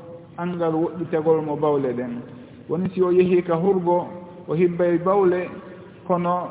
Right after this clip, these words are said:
goɗɗum e muɗum hino yiltito e makko. Hara noon ko kanko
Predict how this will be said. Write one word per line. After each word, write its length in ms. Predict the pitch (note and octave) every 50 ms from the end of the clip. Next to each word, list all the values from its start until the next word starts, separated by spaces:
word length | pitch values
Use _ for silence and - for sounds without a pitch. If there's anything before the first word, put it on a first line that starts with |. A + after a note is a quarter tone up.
| E3+ E3
goɗɗum 340 | F#3+ G3 G3 G3 F#3 F#3 F#3 F3
e 40 | E3+
muɗum 360 | F3+ F3+ F3+ F3 E3+ E3+ E3+
hino 220 | D#3+ F3 E3+ E3
yiltito 520 | E3 F3 F#3+ G3+ F#3+ G3 G3 - F#3 F3 E3
e 100 | D#3+ E3
makko. 440 | E3 E3 D#3+ D3 - - - A#2+ A2 G#2+ - - - - - - - - - - - - - - - - - - - - - - - - - - - - - - - - -
Hara 280 | - E3 F3+ F3 F3
noon 380 | D#3+ E3 E3+ F3 F3 E3+ E3 D#3+ -
ko 80 | D#3 D3
kanko 760 | - F#3 F3 E3+ E3+ E3 - E3+ D#3+ D#3+ D#3+ D#3+ D#3 C#3+